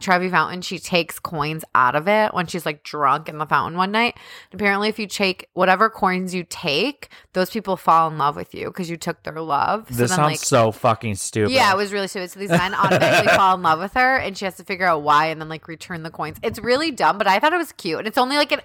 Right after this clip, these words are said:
Speaker 1: hour and twenty minutes, so
Speaker 2: Oh,
Speaker 1: it's, like,
Speaker 2: perfect.
Speaker 1: perfect. Yeah.
Speaker 2: Yep. Mm-hmm.
Speaker 1: So I started watching that. Um, I started rewatching Southern Charm from season one, and that's about it.
Speaker 2: I just watched, I just went to the movies this past weekend.
Speaker 1: Of course you did.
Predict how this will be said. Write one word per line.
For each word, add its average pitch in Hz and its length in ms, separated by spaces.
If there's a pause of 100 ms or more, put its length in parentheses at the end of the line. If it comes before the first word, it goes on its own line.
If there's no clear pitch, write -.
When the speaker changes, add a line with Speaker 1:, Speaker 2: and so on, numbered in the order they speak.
Speaker 1:
hour 170 320
and 170 80
twenty 151 200
minutes, 131 360
so - 100
Speaker 2:
Oh, 107 120
Speaker 1:
it's, 101 100
like, - 40
Speaker 2:
perfect. 110 280
Speaker 1:
perfect. - 420
Yeah. 113 220
Speaker 2:
Yep. - 200 (100)
Mm-hmm. 120 420
Speaker 1:
So - 160
I 247 40
started 254 280
watching 330 380
that. 196 400 (100)
Um, 208 880 (240)
I 226 100
started 226 380
rewatching 262 480
Southern 202 320
Charm 190 200
from 196 160
season 190 380
one, 170 260
and 170 140
that's 175 180
about 233 220
it. 95 220 (280)
Speaker 2:
I 107 140
just 117 320
watched, - 560
I 107 120
just 117 200
went 143 140
to 147 40
the 156 80
movies 101 360
this 117 100
past 135 240
weekend. 104 320 (100)
Speaker 1:
Of 226 160
course 196 320
you 143 80
did. 85 320